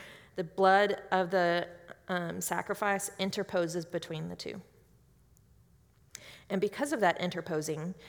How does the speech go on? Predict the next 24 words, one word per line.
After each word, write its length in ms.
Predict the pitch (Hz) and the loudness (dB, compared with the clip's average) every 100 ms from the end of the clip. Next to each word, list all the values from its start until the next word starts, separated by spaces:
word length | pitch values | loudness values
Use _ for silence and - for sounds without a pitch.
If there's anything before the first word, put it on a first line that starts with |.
| - - | -20 -8
the 140 | 196 | -2
wrath 260 | 185 190 214 | 6 6 4
of 120 | 214 | -2
God 340 | 180 170 160 165 | 2 4 2 -2
is 140 | 175 - | -6 -6
turned 240 | - 165 | -4 -4
aside. 320 | 156 - - - 170 - - _ - - - - _ | -4 -6 -8 -10 -16 -20 -20 _ -20 -20 -20 -20 _
The 140 | 190 | 0
atonement 600 | 175 - 254 254 220 190 | 0 0 0 2 0 0
then 300 | 175 170 175 - | 0 0 -2 -4
wards 480 | 185 175 202 226 220 | -4 2 4 4 4
off 320 | 196 180 180 | 4 4 2
the 80 | 185 | 2
wrath 240 | 175 180 | 2 2
of 120 | 185 170 | 0 0
God 240 | 165 160 | 2 2
from 220 | - 196 | 0 0
the 80 | 180 | 0
sinner, 460 | - 156 139 151 - - - - - | -2 -4 -4 -6 -12 -20 -20 -20 -4
and 180 | 185 196 | -2 0
this 360 | 247 - - - | -2 -4 -8 -6
is 140 | 202 | -4
substitutionary 1080 | - 196 190 - 208 185 - 170 165 165 165 | 0 0 0 -6 -6 -6 -6 -4 -4 -4 -6
atonement. 600 | - - 165 - 160 - | -8 -10 -8 -8 -12 -14